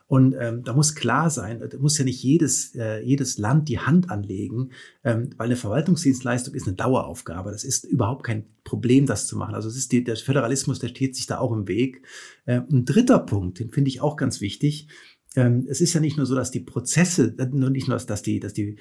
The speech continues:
dass die I T zur Verfügung stehen muss, sondern auch die verwaltungsinternen Prozesse müssen ja auch digitalisiert werden. Ich habe mal gesagt, ein, ein blödsinniger analogen Prozess zu digitalisieren, gibt einen blödsinnigen digitalen Prozess.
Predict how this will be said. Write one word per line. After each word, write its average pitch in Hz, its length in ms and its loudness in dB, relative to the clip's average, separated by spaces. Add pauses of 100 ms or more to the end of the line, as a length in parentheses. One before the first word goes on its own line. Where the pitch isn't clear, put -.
dass 113 140 -4
die 104 260 -2 (180)
I 120 140 0
T 202 160 4
zur 151 160 2
Verfügung 117 320 -2
stehen 98 300 -6
muss, 101 160 -8
sondern 120 180 -6
auch 110 60 -8
die 113 100 -8
verwaltungsinternen 127 880 -2
Prozesse 151 500 0
müssen 120 240 0
ja - 120 -2
auch - 140 -2
digitalisiert 104 760 2
werden. 95 320 -6 (720)
Ich 143 160 0
habe 151 120 4
mal 156 80 6
gesagt, 135 260 2
ein, 117 180 -6
ein 110 200 -4
blödsinniger 147 920 6
analogen 131 480 6
Prozess - 580 -2
zu - 140 -2
digitalisieren, 113 720 2
gibt - 220 -2
einen 107 80 -2
blödsinnigen 131 500 4
digitalen 127 480 0
Prozess. - 540 -10